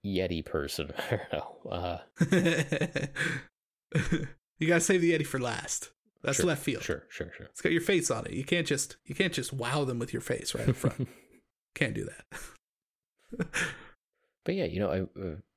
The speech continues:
Speaker 1: you know, artists, it just in, in a more general sense, I know spend a lot of time on their portfolios. Like, I remember,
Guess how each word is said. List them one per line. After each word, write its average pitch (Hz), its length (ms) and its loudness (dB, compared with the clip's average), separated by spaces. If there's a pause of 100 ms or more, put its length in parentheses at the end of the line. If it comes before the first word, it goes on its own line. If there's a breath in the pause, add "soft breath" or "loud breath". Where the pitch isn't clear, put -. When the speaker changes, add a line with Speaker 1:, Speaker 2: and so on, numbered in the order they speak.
(120)
Speaker 1:
you - 80 -2
know, - 120 -2
artists, - 840 0
it - 220 -4
just - 240 -6
in, 80 300 0
in 85 100 -2
a 80 40 0
more 85 220 2
general 80 460 0
sense, 76 380 -4
I 76 60 0
know 73 440 -2
spend 85 300 -2
a 80 80 0
lot 73 200 0
of 87 100 -4
time 87 300 -4
on 69 120 -4
their 69 100 -4
portfolios. 71 1080 -4 (120)
Like, 76 220 -2
I - 20 2
remember, 85 640 0